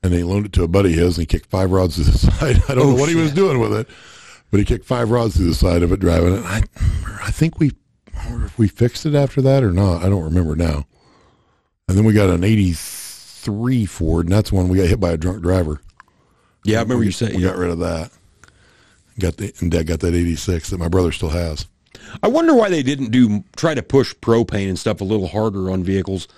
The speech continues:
Speaker 2: I mean, I know it's a little more of a pain, and it's obviously more dangerous if there's a wreck. But, you know, th-, think of, like, a forklift nowadays where you just pop one tank off, set another
Speaker 1: Yeah.
Speaker 2: on, and screw it. You know, it's not like it's a huge deal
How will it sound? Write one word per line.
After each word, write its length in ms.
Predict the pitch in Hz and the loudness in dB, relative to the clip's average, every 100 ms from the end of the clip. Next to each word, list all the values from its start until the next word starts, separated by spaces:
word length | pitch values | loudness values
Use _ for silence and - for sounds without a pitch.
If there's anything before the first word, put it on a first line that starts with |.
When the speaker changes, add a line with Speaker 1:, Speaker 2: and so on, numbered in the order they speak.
| _ - 185 | _ -6 -2
Speaker 2:
I 40 | |
mean, 180 | 196 151 - - _ | -2 -2 -10 -20 _
I 120 | 156 165 | -6 0
know 200 | 180 160 | 4 4
it's 140 | 135 | 2
a 40 | |
little 200 | 135 151 | 2 2
more 160 | 139 135 | 4 4
of 60 | 110 | 2
a 80 | |
pain, 380 | - 127 135 135 | -2 -4 -2 -2
and 100 | 113 | -2
it's 220 | 92 - - 104 | -4 -8 -10 -6
obviously 460 | 131 113 - 113 | 0 0 0 0
more 180 | 104 110 | 2 2
dangerous 360 | 113 117 104 110 | 0 0 0 0
if 120 | - | -2
there's 200 | 95 76 | -2 -4
a 40 | |
wreck. 480 | 78 139 110 107 - _ _ _ _ _ _ _ | -6 -6 -4 -8 -12 _ _ _ _ _ _ _
But, 360 | 98 135 127 - _ _ _ _ - | -6 -6 -6 -10 _ _ _ _ -4
you 100 | 190 | -2
know, 80 | |
th-, 240 | 170 196 151 | 0 -2 -4
think 220 | 202 180 | -4 -2
of, 260 | 127 101 - | -2 -2 -2
like, 160 | 147 | -2
a 40 | 127 | 0
forklift 480 | 170 165 - 127 98 | 2 2 2 -2 -2
nowadays 360 | 120 104 92 | -4 -2 0
where 80 | 110 | 2
you 60 | 120 | 2
just 180 | 113 - - | 0 -4 -6
pop 220 | 135 123 | -4 -2
one 180 | 131 123 | 0 0
tank 180 | 135 117 | -2 -2
off, 160 | 123 | -4
set 120 | - 127 | -2 -2
another 180 | 123 | 0
Speaker 1:
Yeah. 120 | 110 113 | 0 0
Speaker 2:
on, 100 | 127 | -2
and 120 | 98 | -2
screw 260 | - 151 | -2 0
it. 120 | 135 175 | 0 -2
You 80 | |
know, 100 | 170 | -4
it's 140 | 147 147 | -4 -4
not 160 | 175 | -6
like 140 | 139 127 | -6 -8
it's 100 | 110 | -8
a 40 | |
huge 480 | 90 - 185 165 117 | -8 -2 0 0 -2
deal 340 | 110 151 127 | -2 -2 -2